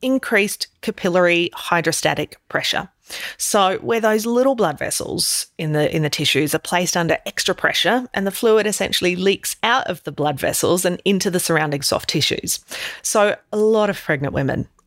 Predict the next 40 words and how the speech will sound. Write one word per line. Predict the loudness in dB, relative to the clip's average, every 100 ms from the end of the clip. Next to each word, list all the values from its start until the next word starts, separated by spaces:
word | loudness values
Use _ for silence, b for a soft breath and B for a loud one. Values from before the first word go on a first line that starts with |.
| _
are | -2
going | 0 0 0
to | 0
experience | -2 -2 0 0 -2 -2
swollen | 0 2 0 0
feet, | -2 -2 -4
particularly | -6 -6 0 2 4 4 2
as | 0
they | 0 0
approach | 0 -2 -2 -2 0
their | 0
third | 2 0 0
trimester, | -2 -2 -2 0 0 2
although, | 0 2 0 -4 _ _ -12
as | -6 -2
was | -2 -2
the | -2
case | -2 -2 -4
with | -2
your | 0
sister-in-law, | 0 2 2 4 2
it | 0
can | 0 2
occur | 2 0 -2 2
earlier | 2 4 2 0
in | -2 -6
pregnancy | -4 -2 -2 0 -2
too | 2 2 4
as | 2
that | 0 -4
plasma | 0 -2 0 -2 0
volume | 0 2 2 0
increases. | 0 -2 0 -2 0 -2 0 0 -2 B B B B B -4
And | 2
this | 2 2
puts | 2 0 0
pressure | _ -4 0 2 2
on | 2
the | -2
capillaries, | -2 -2 2 2 4 2